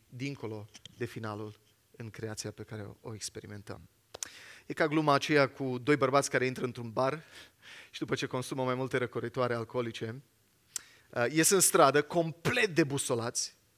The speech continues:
văd un ofițer de poliție și îl acostează, nu tocmai respectuos, cum se întâmplă cu oameni care sunt... Uh,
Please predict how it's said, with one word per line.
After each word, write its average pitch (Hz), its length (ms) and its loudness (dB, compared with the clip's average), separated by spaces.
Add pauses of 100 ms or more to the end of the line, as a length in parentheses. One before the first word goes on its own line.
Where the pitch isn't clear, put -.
(420)
văd 196 200 10
un 208 100 6
ofițer 170 360 4
de 165 80 6
poliție 147 540 -4 (380)
și 185 420 0 (280)
îl 180 120 8
acostează, 170 920 4
nu 160 240 -4
tocmai 117 360 -8
respectuos, 120 680 -6
cum 131 160 -10
se 123 140 -4
întâmplă 120 420 -6
cu 117 140 -10
oameni 120 280 -4
care 120 200 -6
sunt... 117 360 -8
Uh, 120 180 -6